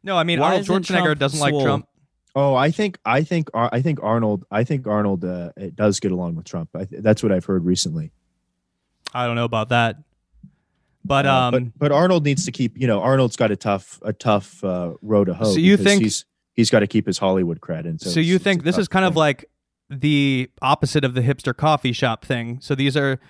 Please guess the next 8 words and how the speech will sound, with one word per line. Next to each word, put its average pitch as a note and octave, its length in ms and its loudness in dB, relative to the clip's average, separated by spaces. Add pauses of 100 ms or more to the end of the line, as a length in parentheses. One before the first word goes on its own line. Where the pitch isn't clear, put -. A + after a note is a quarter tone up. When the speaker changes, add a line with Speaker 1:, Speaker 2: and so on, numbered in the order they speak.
(180)
Speaker 1:
these C3+ 220 0
weightlifters D3+ 800 2
that B2+ 100 0
you C#3 140 0
see, B2+ 500 -2 (440)
they C#3 220 0
support C#3 400 0
Trump. B2 400 -2